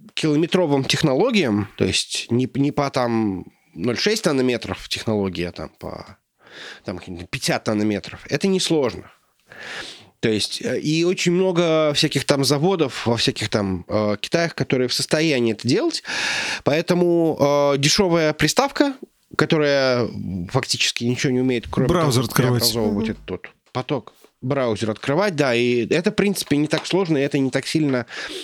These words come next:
Speaker 1: касается де-, дефицита чипов, поэтому это потенциально очень возможно, и это возможно для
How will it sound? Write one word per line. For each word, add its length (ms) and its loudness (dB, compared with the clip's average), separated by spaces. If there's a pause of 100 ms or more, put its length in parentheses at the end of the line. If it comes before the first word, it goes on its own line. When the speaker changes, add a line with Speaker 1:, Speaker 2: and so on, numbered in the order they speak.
(140)
Speaker 1:
касается 460 0
де-, 200 0
дефицита 640 -4
чипов, 360 -2
поэтому 420 0
это 160 0
потенциально 640 0
очень 200 0
возможно, 440 0
и 80 2
это 160 -2
возможно 440 2
для 460 2